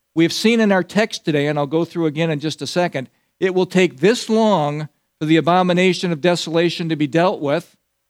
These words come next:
and forty-five days it'll take the sheep and goat judgments, and several other things will happen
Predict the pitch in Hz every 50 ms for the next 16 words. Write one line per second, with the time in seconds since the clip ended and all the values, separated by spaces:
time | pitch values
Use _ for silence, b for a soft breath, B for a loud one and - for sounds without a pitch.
0 | _ _ _ _ - 160 165 160 - - 196 208 240 247 247 226 - - 202 190
1 | 180 170 170 151 143 170 170 175 170 139 156 160 160 156 - 165 160 - - 139
2 | - - 202 208 - 190 180 175 160 175 180 180 151 135 170 165 165 156 160 180
3 | 180 - - 156 156 - - 226 254 214 214 185 196 202 202 185 - - 165 165
4 | 165 131 147 151 147 160 175 170 - 156 147